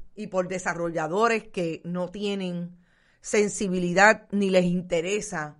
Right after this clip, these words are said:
proteger los recursos naturales. Y ahí estamos con el caso de Rincón, con el caso de Playuela en Aguadilla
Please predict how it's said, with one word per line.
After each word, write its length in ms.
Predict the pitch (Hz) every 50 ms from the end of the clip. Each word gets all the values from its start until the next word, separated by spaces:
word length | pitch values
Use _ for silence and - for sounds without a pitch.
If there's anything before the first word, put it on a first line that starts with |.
| _ _ _ _ _ _ _ _ _
proteger 680 | - 202 208 202 190 185 170 156 175 202 214 220 214 -
los 180 | - 196 185 156
recursos 420 | 170 160 135 156 160 - 190 190
naturales. 520 | 190 202 202 202 233 254 285 302 294 269 247
Y 100 | 226 214
ahí 160 | 208 226 269
estamos 500 | 294 277 - - 269 254 226 196 180 -
con 200 | - 185 185 170
el 140 | 170 160 -
caso 320 | - 185 185 185 - 190
de 100 | 185 185
Rincón, 600 | 180 185 180 175 175 175 180 180 185 196 202 - - - - _ _ - _ _ _ _ _ _
con 180 | - 247 247 247
el 140 | 240 226 240
caso 320 | - 196 196 196 - 202
de 120 | 196 196
Playuela 600 | 185 185 185 175 170 160 175 185 185 185 180 170 165
en 60 | 165
Aguadilla 840 | 165 156 151 170 170 175 190 220 214 214 185 165 175 170 170 170 -